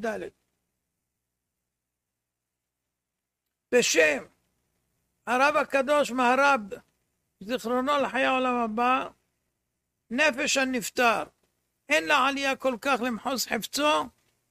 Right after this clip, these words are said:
עד שתינשא אלמנתו, אם היא ראויה לכך עדיין. חמור עונש המענה אלמנה ויתום.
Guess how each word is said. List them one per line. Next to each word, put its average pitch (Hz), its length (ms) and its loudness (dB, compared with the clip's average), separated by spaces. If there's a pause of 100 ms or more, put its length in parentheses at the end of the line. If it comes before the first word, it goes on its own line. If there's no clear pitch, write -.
(380)
עד 302 220 2
שתינשא 247 960 -2
אלמנתו, 240 680 0 (1000)
אם 302 180 4
היא 294 120 2
ראויה 294 400 4
לכך 262 480 2
עדיין. 220 500 -2 (2750)
חמור 330 460 6 (720)
עונש 320 440 4
המענה 277 640 4
אלמנה 277 400 2
ויתום. 254 560 -2